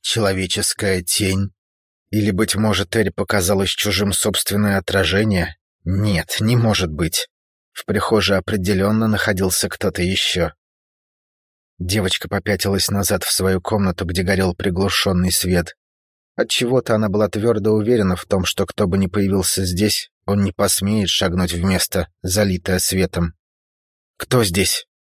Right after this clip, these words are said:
решилась спросить Эра и испугалась звука собственного голоса. Ответом было молчание, тяжёлая материальная тишина. Напуганная малютка рухнула на стул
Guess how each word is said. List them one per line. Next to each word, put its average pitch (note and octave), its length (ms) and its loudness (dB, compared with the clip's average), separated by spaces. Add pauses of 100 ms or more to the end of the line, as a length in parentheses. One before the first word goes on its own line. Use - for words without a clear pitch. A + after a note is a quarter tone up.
(240)
решилась G2+ 520 0
спросить - 600 -2
Эра G2+ 340 2 (380)
и G#2+ 120 0
испугалась F#2+ 560 0
звука F2+ 360 -2
собственного F#2 720 0
голоса. F2+ 560 0 (720)
Ответом A2+ 560 0
было G2+ 180 2
молчание, F2+ 800 0 (400)
тяжёлая G2 640 2
материальная F2+ 800 0
тишина. F#2 640 -2 (560)
Напуганная G2+ 540 0
малютка G2 480 0
рухнула G2 400 0
на F#2+ 160 2
стул G#2+ 380 0